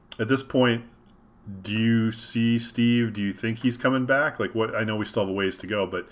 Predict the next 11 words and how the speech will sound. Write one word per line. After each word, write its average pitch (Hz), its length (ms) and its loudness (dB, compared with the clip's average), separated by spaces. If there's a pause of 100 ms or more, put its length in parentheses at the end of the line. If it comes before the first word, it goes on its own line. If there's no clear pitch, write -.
(320)
as 139 220 8
of 123 140 2
this 135 180 4
moment, 123 460 4 (200)
do 110 120 -4
you 117 100 4
think 117 200 0
he 107 120 -4
stays 110 360 -2
or 95 60 -4
goes? 82 460 -8